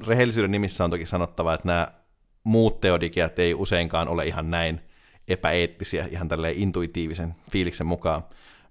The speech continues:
Niitä voidaan toki vastustaa filosofisesti ihan hyvin, mut ei niitä nyt ehkä tälleen voi sivuuttaa samalla tavalla. Musta tää on vaan hyvä esimerkki siitä, että miten jotenkin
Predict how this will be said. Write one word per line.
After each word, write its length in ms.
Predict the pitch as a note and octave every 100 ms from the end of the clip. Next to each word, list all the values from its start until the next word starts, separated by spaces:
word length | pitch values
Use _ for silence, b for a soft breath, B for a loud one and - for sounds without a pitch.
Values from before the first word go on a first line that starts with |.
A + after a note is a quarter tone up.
| -
Niitä 220 | G#2 G#2+
voidaan 260 | G#2 G2+ F#2+
toki 280 | F#2+ G2+ F#2+
vastustaa 560 | A2 - F#2+ - F2
filosofisesti 920 | E2 A2 G#2 F2 D#2+ D#2+ D#2 - D#2 - -
ihan 240 | E2 D#2+
hyvin, 420 | F#2 F2 D#2+ E2 b b b
mut 360 | E2 E2+ E2+ - - _ _ _ -
ei 120 | F#2
niitä 180 | F2+ F2
nyt 120 | E2
ehkä 180 | F2 F#2
tälleen 320 | F#2 F2 D#2+
voi 240 | E2+ E2 -
sivuuttaa 680 | - - A2 G2 - - -
samalla 300 | - D2+ D#2
tavalla. 280 | - G1+ G1+
Musta 240 | C#2 -
tää 100 | F2
on 60 | E2+
vaan 200 | F2 -
hyvä 200 | A2 F#2
esimerkki 500 | F#2+ G2+ F2 E2+ -
siitä, 280 | - D#2+ -
että 120 | -
miten 220 | E2 D#2+
jotenkin 360 | D#2 D#2+ C2+ -